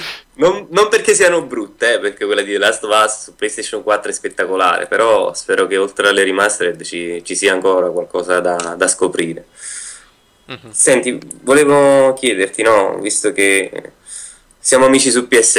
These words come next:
Speaker 1: N, purtroppo, devo aggiungere, però ho visto che stai
Speaker 2: <laughs>
Speaker 1: giocando all'Ombra di Mordor, cosa ne pensi?
Speaker 2: Beh, l'Ombra di Mordor, allora, è un gioco che si rivolge, secondo me, cioè che è consigliabile, secondo me, sia ai fan di Assassin's Creed,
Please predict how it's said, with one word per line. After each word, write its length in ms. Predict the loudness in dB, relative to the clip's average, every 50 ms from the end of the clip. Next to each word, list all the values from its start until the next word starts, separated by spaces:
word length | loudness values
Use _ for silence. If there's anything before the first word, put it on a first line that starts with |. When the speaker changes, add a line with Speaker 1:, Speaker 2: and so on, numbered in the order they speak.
| 2 2
Speaker 1:
N, 320 | 0 0 -2 -2 -4 -6 -10 _ _ _
purtroppo, 720 | -4 -4 -4 -2 0 0 2 2 0 0 0 -2 -2 -2 0
devo 160 | 0 2 4 4
aggiungere, 500 | 2 2 0 -4 -4 -4 -4 -4 -2 0
però 260 | 2 4 4 4 4 2
ho 80 | 2 0
visto 240 | -2 0 0 2
che 80 | 2 2
stai 180 | 2 2 2 2
Speaker 2:
<laughs> 0 |
Speaker 1:
giocando 380 | 2 2 4 4 4 4 4 4
all'Ombra 340 | 6 6 6 6 4 4
di 100 | 2 2
Mordor, 720 | 0 0 2 0 0 -2 -2 -4 -4 -2 -4 -6 -8 -8 -12 _ _ _ _
cosa 200 | -2 0 0 0
ne 120 | 0 0
pensi? 400 | 0 -2 -2 -2 -4 -10 -16 -20 -20 -20 -20 -20 -20 -20 -20 -20 -20 -20 -20 -20 -20 -20 -18 -18 -18 -18 -20 -20 -20 _ _ _ _ _ _ _ _
Speaker 2:
Beh, 180 | 0 0 2
l'Ombra 340 | 2 0 0 2 4 4 4
di 80 | 4 6
Mordor, 460 | 6 4 4 4 2 2 2 2 4
allora, 460 | 2 2 4 4 4 4 4 2 0 _ _ -20 -20 -20 _ _ _ _ _ _ _ _ _ _ _ _ _ _ _ _ _ _ _ -10
è 60 | -8
un 180 | -6 -6 -6 -6
gioco 340 | -4 0 0 0 0 -2 -6
che 200 | -8 -8 -8 -8 -10 -16 -20 _ _ _ _
si 240 | -20 -18 -14 -12 -10
rivolge, 520 | -8 -8 -4 -2 -2 -2 -2 -4 -8 -12
secondo 340 | -12 -12 -12 -12 -12 -10 -12
me, 120 | -12 -12
cioè 160 | -12 -12 -12 -10
che 160 | -10 -10 -8
è 140 | -8 -10 -10
consigliabile, 760 | _ -14 -18 -18 -16 -16 -14 -12 -10 -10 -10 -12 -14 -16 -18
secondo 360 | -18 -18 -20 -20 -18 -20 -20
me, 140 | -20 -20 -20 -20
sia 260 | -16 -10 -6 -6 -4
ai 60 | -6
fan 240 | -6 -8 -10 -10 -10
di 80 | -12
Assassin's 480 | -14 -14 -14 -16 -16 -16 -18 -20 -20 -18
Creed, 380 | -16 -14 -12 -12 -12 -14 -16